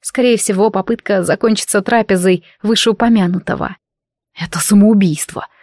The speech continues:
тут же зарычал Асур. «Вот именно», горько улыбнулась я, замолкая. Несколько мгновений Видар молчал, не произнося ни слова. Кажется, он пытался осознать моё признание и принять тот факт, что я иномерянка.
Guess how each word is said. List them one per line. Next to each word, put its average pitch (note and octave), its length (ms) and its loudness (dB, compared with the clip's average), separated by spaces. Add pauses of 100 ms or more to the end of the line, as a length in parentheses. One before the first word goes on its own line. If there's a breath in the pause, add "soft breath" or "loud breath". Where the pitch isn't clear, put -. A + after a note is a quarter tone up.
(160 soft breath)
тут G3+ 160 2
же F3+ 140 2
зарычал F3 440 0
Асур. - 440 -4 (560)
«Вот G#3+ 300 0
именно», G3+ 480 4 (140)
горько F3+ 360 0
улыбнулась F#3 520 2
я, A#3 140 0
замолкая. G3+ 640 -2 (960)
Несколько A#3+ 440 -2
мгновений A3+ 520 4
Видар G#3+ 300 0
молчал, G3 500 0
не F3+ 120 2
произнося F#3+ 500 0
ни A#3 100 2
слова. F3 520 -4 (600)
Кажется, G3 360 0
он G#3 80 4
пытался G#3+ 480 0
осознать F#3+ 480 0
моё G#3 180 2
признание G3 540 0
и - 20 -4
принять G3 340 -2
тот F#3+ 180 -2
факт, A3+ 240 -2
что - 180 -4
я G#3+ 200 2
иномерянка. A3 640 0